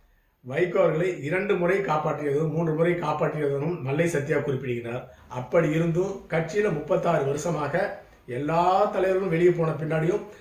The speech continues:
கடைசி தலைவராக இப்பொழுது வெளியேறாமல் இருக்கின்றார். அதற்கு காரணம், வைகோவா வெளியேற்றட்டும் அப்படின்னு சொல்லிட்டு அவர் பார்த்து கொண்டிருக்கின்றார். இப்பொழுது அவர் மீது பழி சுமை சுமத்தப்பட்டு வெளியேற்றப்பட போகிறார், இல்லைன்னா வெளியேறப் போகிறார் என்று எடுத்துக்கொள்ள வேண்டும். அழுது கொண்டே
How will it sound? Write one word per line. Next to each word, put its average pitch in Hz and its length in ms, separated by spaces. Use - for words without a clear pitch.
கடைசி 185 480
தலைவராக 156 760
இப்பொழுது 175 640
வெளியேறாமல் 170 800
இருக்கின்றார். 139 500
அதற்கு 127 300
காரணம், 131 420
வைகோவா 160 500
வெளியேற்றட்டும் 156 580
அப்படின்னு 135 200
சொல்லிட்டு 123 260
அவர் 131 240
பார்த்து 131 300
கொண்டிருக்கின்றார். 110 640
இப்பொழுது 202 540
அவர் 160 240
மீது 165 540
பழி 175 300
சுமை 175 240
சுமத்தப்பட்டு 147 760
வெளியேற்றப்பட 131 640
போகிறார், 123 460
இல்லைன்னா 175 220
வெளியேறப் 151 420
போகிறார் 123 300
என்று 123 120
எடுத்துக்கொள்ள 113 380
வேண்டும். 107 240
அழுது 175 320
கொண்டே 165 420